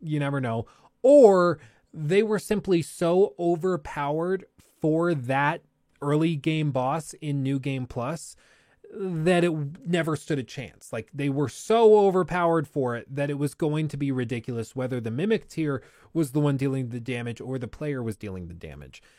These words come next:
I think it's possibly a combination of the two, but it just goes to show you, don't trust everything you see on the internet. Regardless, I think these summons are really cool.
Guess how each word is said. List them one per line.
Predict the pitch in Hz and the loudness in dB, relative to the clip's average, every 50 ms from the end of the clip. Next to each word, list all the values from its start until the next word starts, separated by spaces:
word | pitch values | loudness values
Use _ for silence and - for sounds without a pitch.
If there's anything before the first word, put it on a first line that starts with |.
| _ _ _ _ _ _ - | _ _ _ _ _ _ -10
I | 127 131 123 | -6 -4 -4
think | 135 135 135 | -4 -4 -6
it's | 120 - | -6 -8
possibly | - - 156 147 143 143 - 147 143 139 135 | -8 -6 -4 -4 -4 -4 -6 -6 -6 -4 -4
a | 127 110 | -4 -6
combination | - - 139 131 123 123 123 117 113 - - 120 | -8 -10 -10 -10 -8 -8 -8 -10 -10 -10 -12 -12
of | 107 98 | -12 -12
the | 98 110 | -14 -14
two, | - - 269 294 302 311 285 | -12 -8 -4 -2 -2 -2 -2
but | 196 170 202 190 | -2 -2 -2 -2
it | 175 | -2
just | 151 180 - - | -2 -4 -8 -6
goes | - 170 160 - | -4 -4 -4 -4
to | - - | -8 -12
show | - - 185 185 | -12 -8 -6 -4
you, | 165 156 151 139 | -2 -2 -2 -2
don't | 143 139 143 131 | -4 -4 -6 -6
trust | - - 139 127 - 127 | -8 -8 -8 -8 -8 -8
everything | 117 113 113 - - 110 | -8 -8 -8 -10 -10 -12
you | 104 104 | -12 -12
see | - - 110 95 | -14 -14 -14 -14
on | 92 92 | -14 -12
the | 95 101 | -12 -10
internet. | 135 165 156 135 110 90 - - _ _ _ _ | -6 -4 -4 -4 -4 -6 -10 -14 _ _ _ _
Regardless, | - 269 302 220 254 233 220 190 202 196 - 214 | -2 -2 2 4 4 4 4 4 2 2 2 0
I | 208 180 | -2 -2
think | - 214 190 - | -2 -4 -6 -6
these | - 190 170 147 | -6 -8 -8 -8
summons | - - 151 151 151 151 135 151 | -8 -6 -4 -4 -4 -4 -4 -4
are | 139 123 | -6 -6
really | 117 117 113 110 107 98 | -6 -6 -8 -8 -10 -12
cool. | - - 104 95 87 76 - - | -12 -12 -12 -12 -12 -12 -14 -20